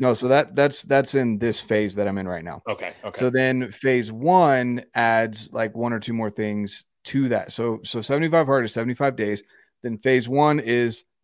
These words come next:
Speaker 1: thirty days, and
Speaker 2: Hmm.
Speaker 1: it adds one or two things. One of them being, like, I think it's ten minutes of visualization. So shutting everything off and, um,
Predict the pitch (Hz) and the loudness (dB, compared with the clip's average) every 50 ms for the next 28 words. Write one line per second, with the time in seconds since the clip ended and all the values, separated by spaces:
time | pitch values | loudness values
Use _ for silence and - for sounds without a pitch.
0 | _ _ - 135 127 120 113 107 101 90 - - - - - _ _ _ _ _ | _ _ 4 4 4 4 2 0 -4 -6 -6 -8 -12 -14 -14 _ _ _ _ _
1 | _ _ - - 113 117 117 107 - - 107 117 120 120 120 113 110 110 120 120 | _ _ -10 -6 -4 -2 -4 -4 -2 0 2 4 4 4 2 2 -2 -4 -2 -2
2 | 120 120 120 107 - - 117 107 - - 104 101 98 95 92 104 107 113 117 120 | 0 0 -2 -4 -4 -6 -8 -6 -4 -4 -4 -4 -4 -6 -8 -8 -4 -4 -2 -2
3 | 120 107 113 117 113 110 104 110 110 110 113 107 101 98 92 _ _ _ _ _ | -2 -2 -2 -2 -2 -2 -2 -2 -2 -2 -4 -4 -4 -4 -6 _ _ _ _ _
4 | _ _ - 95 98 101 104 104 87 - - - - 139 131 127 127 127 127 131 | _ _ -8 -6 -4 -4 -4 -6 -6 -10 -10 -6 -4 -2 0 0 0 0 0 -2
5 | 120 - 113 101 101 113 110 107 110 107 104 101 95 101 101 90 82 82 - - | -4 -4 -8 -6 -4 -4 -4 -2 -2 -2 -2 -2 -4 -4 -4 -4 -4 -6 -8 -8
6 | - - - _ _ _ _ _ _ - 98 - - 104 107 104 98 101 104 110 | -10 -14 -18 _ _ _ _ _ _ -14 -10 -6 -4 -4 -2 -2 -2 0 0 0
7 | 120 120 131 143 139 127 120 117 117 113 - - _ _ _ _ _ _ _ _ | 0 2 2 2 2 4 6 6 6 4 2 -4 _ _ _ _ _ _ _ _
8 | - 113 110 110 107 104 101 98 98 95 92 85 - _ - 104 104 98 95 92 | -8 -6 -4 -2 -2 -2 -4 -4 -6 -6 -8 -10 -12 _ -4 -2 -2 -2 -2 -6
9 | 92 92 95 | -8 -10 -14